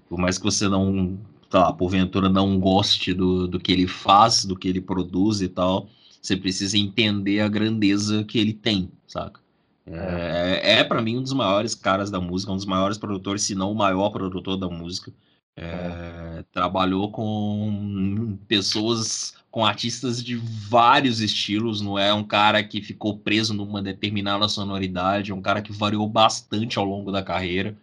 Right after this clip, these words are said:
Speaker 1: sabe?
Speaker 2: Não,
Speaker 1: E
Speaker 2: assim, quando ele trabalhou com o Michael Jackson, ele já era consagrado, né?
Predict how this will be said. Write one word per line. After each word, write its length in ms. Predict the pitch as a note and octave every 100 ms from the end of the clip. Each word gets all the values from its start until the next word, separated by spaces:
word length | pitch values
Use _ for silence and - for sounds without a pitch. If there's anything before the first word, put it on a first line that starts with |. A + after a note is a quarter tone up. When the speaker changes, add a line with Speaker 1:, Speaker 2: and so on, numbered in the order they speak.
| _ _ _
Speaker 1:
sabe? 360 | - G2 E2+ E2+
Speaker 2:
Não, 260 | A#2+ C#3+ -
Speaker 1:
E 120 | -
Speaker 2:
assim, 380 | - - D3+ A2 - -
quando 200 | A#2+ D3
ele 140 | E3
trabalhou 500 | F3+ E3+ E3 D#3 D#3
com 140 | -
o 60 | D3+
Michael 320 | C#3 C#3+ D3
Jackson, 400 | C3+ A#2+ B2+ -
ele 80 | G3
já 120 | G3+
era 120 | G#3
consagrado, 840 | G#3 G#3+ G#3 A#3+ - C3 C3 C#3+ A#2
né? 160 | B2